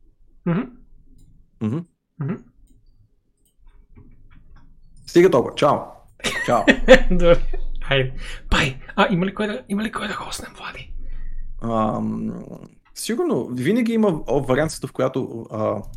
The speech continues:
Speaker 2: вариацията. <laughs> Винаги има варианта, в който хостваме Our Chicken Life, което е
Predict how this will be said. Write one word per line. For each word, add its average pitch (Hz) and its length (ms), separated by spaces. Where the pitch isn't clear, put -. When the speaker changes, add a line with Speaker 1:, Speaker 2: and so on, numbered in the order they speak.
Speaker 2:
вариацията. 101 540
<laughs> - 280
Винаги 160 360
има 160 140
варианта, 135 320
в - 40
който 135 220
хостваме 113 540
Our 110 300
Chicken 101 380
Life, 147 300
което 107 400
е 104 360